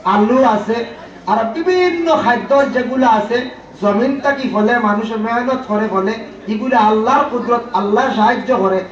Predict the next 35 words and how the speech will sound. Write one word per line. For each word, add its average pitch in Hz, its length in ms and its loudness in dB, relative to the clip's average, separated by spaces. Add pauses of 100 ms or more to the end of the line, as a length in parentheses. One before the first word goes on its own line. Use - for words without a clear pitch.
(180)
মানুষে 226 360 0 (100)
ছোট 247 200 -6
বিচি 277 400 -4
গাড়িল, 269 480 2 (360)
জমিন 240 360 2
থাকি 254 280 -2
উগলিয়া 240 380 0
উঠিল, 254 400 0 (340)
উঠিয়া 214 420 0
কয়েক 233 420 2
বিচি 247 240 -8
থাকি 247 280 -2
কয়েক 269 340 2
বিচি 247 240 -8
ধরলো, 247 380 2
এক 262 220 0
দান 277 240 2
থেকে 262 260 -2
কয়েক 262 340 0
দান 285 260 2
ধরলো, 277 440 2 (400)
এক 269 400 2
বিচির 262 340 -6
থাকি 269 260 -2
সবজি 233 400 -4
হইয়া 254 160 2
বহুত 240 340 2 (100)
বড় 247 200 2
একটা 254 360 0
সবজির 226 440 -2
গাছ 262 340 2
হইল। 269 320 0 (280)
এটা 214 300 0
তোমাদের 220 480 -2
খাদ্য, 196 460 -2